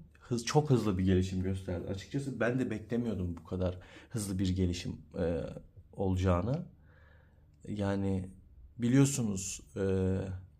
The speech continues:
bir hafta önce söyledim, bir hafta önce yap-, budama yaptım ve bu şekilde durum. Bakalım, bilmiyorum. Son olarak size bahsedeceğim, daha önceki videolarda da göstermiştim. Yeniden bir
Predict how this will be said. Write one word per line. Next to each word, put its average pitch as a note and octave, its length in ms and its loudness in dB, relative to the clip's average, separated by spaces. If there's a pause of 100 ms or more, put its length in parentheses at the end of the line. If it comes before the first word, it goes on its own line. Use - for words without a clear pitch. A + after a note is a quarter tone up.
(1400)
bir B2 80 4
hafta A2+ 300 4
önce G#2 220 2 (160)
söyledim, F#2+ 560 0
bir G2+ 140 -4
hafta F#2+ 280 0
önce F#2+ 260 2 (380)
yap-, F#2 200 -2 (440)
budama F#2 320 0
yaptım F#2 380 0
ve A2 280 -4
bu G2+ 60 -6
şekilde F#2 480 -6
durum. A2+ 260 -6 (880)
Bakalım, C#3 440 0
bilmiyorum. C3 520 2
Son D#3+ 240 0
olarak D#3 460 -2
size B2 320 -6
bahsedeceğim, C3 680 -2 (120)
daha B2+ 180 2
önceki B2 360 -4
videolarda A#2+ 460 2
da A2+ 60 -6
göstermiştim. G2 680 -8 (520)
Yeniden A#2+ 540 -2
bir E2+ 180 -10